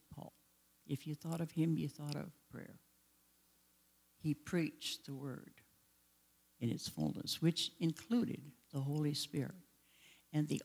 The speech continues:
altar was an important, important part of his life. Um, he had a vision before he passed away about this church, and he saw coming down the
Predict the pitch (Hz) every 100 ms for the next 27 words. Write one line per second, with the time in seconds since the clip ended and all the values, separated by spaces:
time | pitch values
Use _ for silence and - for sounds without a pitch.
0 | - 196 190 165 - 135 - 165 - -
1 | 165 156 151 143 147 135 - 165 160 156
2 | - 160 160 - - _ - 156 139 -
3 | 175 170 - - 165 - - - 151 -
4 | - - - - - - _ _ _ _
5 | _ _ _ - - - - - - -
6 | - _ _ _ 196 196 185 175 160 -
7 | - - - - 190 175 202 208 160 214
8 | 202 120 135 160 175 165 - - 143 156
9 | 151 147 143 139 139 135 - 139 127 135
10 | 180 180 - - 147 135 - - 131 -
11 | - 143 156 226 - - - _ - -
12 | - - 156 147 160 - 190 185 196 -
13 | 190 202 196 185 196 208 110